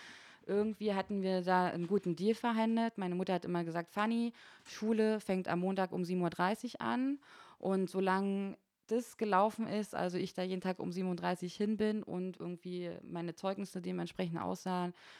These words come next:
hatte ich alle Freiheiten der Welt. Wäre das nicht so gewesen, hätte die wahrscheinlich beschnitten. Also, ähm, die, das war so ein Deal. Also sie hat mir halt einfach viel Vertrauen entgegengebracht und ich hab einfach auch dafür gesorgt, dass ich das nicht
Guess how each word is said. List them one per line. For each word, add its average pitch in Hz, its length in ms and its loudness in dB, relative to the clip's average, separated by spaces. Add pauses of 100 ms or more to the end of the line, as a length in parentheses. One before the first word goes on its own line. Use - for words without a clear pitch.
(140)
hatte 170 220 -8
ich - 140 -14
alle 175 200 -2
Freiheiten 170 560 -4
der 156 180 -6
Welt. 165 460 -4 (340)
Wäre 170 160 0
das 175 200 -4
nicht 226 220 -2
so 214 140 -8
gewesen, 185 500 0
hätte 165 280 -4
die 156 160 -10
wahrscheinlich 160 520 -4
beschnitten. 139 540 -10
Also, 151 520 -6
ähm, 151 400 -4 (640)
die, 151 200 -2
das - 260 -8
war 170 140 6
so 180 100 0
ein 180 100 2
Deal. 185 300 6
Also 156 220 0
sie 196 220 2
hat 202 140 0
mir 190 200 0
halt 190 200 -2
einfach 170 320 -4
viel 175 140 -6
Vertrauen 156 460 -2
entgegengebracht 156 960 -6
und 156 200 -10
ich 151 180 -6
hab 160 140 0
einfach 151 260 -4
auch 147 80 -8
dafür 151 280 -8
gesorgt, 147 300 -4
dass 147 120 -8
ich 143 80 -14
das - 180 -10
nicht 160 280 -8